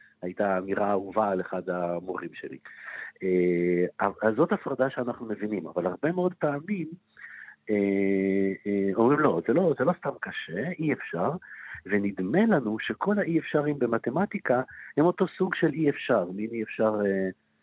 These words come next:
אה, מתמטי, קוסמי, גדול, מאיים, ו-, ו-, ו-, ומתמטיקה זה מוחלט, הרי הכל במתמטיקה הוא, הוא, הוא, הוא מוחלט ותמידי ואבסולוטי.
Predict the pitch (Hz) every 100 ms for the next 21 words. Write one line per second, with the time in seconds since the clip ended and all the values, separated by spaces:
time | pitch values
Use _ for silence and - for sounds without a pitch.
0 | - 98 95 104 - 101 110 117 - 107
1 | 98 95 - - 123 - 120 110 107 101
2 | 98 95 95 95 110 117 110 107 107 101
3 | 95 95 104 107 107 110 - - - -
4 | 98 110 - 104 - 117 120 147 165 147
5 | 160 190 233 226 - 98 90 107 - 180
6 | 92 98 104 104 156 151 147 135 131 131
7 | - 135 127 123 123 120 120 - 120 120
8 | 113 247 117 120 _ - - - 127 139
9 | - 151 156 - 113 113 113 131 113 156
10 | 135 104 107 110 113 - 139 131 -